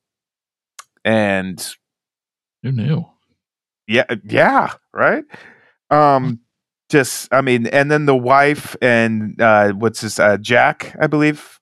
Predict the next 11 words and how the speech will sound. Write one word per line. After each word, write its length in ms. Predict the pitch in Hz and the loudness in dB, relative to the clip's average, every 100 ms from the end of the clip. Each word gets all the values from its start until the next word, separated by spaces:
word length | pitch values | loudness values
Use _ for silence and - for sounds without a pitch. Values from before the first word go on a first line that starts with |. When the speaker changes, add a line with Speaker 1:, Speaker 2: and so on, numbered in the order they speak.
| - | 0
Speaker 1:
uh, 240 | 101 98 | 2 2
just 340 | 104 131 - | 2 0 0
meshing 640 | 113 110 120 - 143 120 113 | -2 0 0 0 -2 -2 -4
together 500 | 101 113 117 117 113 | 0 2 4 4 4
and 200 | 95 110 | 2 0
just 200 | 107 104 | -2 -4
forming 500 | - 113 110 110 107 | -2 0 2 0 0
this 380 | 107 104 - - | -2 -2 -4 -8
really 600 | - 120 123 113 107 104 95 | -8 -2 2 2 2 0 -2
just, 460 | 104 101 - - _ - _ _ _ _ _ _ _ _ - | -4 -6 -8 -16 _ -20 _ _ _ _ _ _ _ _ 2
uh, 400 | 117 107 104 | 4 6 4